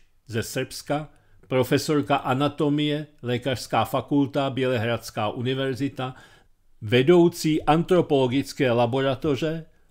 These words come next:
od roku devatenáct set devadesát osm se účastní a vede vykopávky masových hrobů v Srbsku, v Kosovu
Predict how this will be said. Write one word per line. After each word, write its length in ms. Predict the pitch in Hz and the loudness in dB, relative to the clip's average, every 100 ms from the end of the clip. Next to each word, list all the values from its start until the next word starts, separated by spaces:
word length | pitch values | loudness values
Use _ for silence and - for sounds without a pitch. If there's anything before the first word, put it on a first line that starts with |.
| _ | _
od 140 | 135 135 | 2 4
roku 260 | 143 143 | 4 4
devatenáct 640 | 120 131 143 151 143 139 - | 4 4 4 2 0 0 -2
set 100 | 135 | 0
devadesát 600 | 131 131 123 - 120 - | 0 0 -2 -2 -2 -2
osm 520 | 147 120 - 139 139 | -6 -6 -2 -2 -2
se 200 | 135 120 | -2 -4
účastní 840 | - 123 120 147 131 - 127 123 131 | -2 -4 -4 -4 -6 -8 -8 -6 -6
a 180 | 135 113 | -4 -2
vede 280 | 123 113 | 0 -2
vykopávky 800 | 95 113 139 123 127 120 - 131 | -2 -4 -4 -2 -2 -2 -4 -6
masových 540 | 120 117 - 120 107 92 | -4 -4 -4 -4 -4 -4
hrobů 320 | 117 117 113 | -4 -2 -6
v 80 | - | -6
Srbsku, 560 | 113 - - 131 131 | -6 -6 -8 -4 -4
v 120 | 139 - | -6 -2
Kosovu 680 | 113 - 127 113 123 139 | -2 0 -2 -2 -2 -6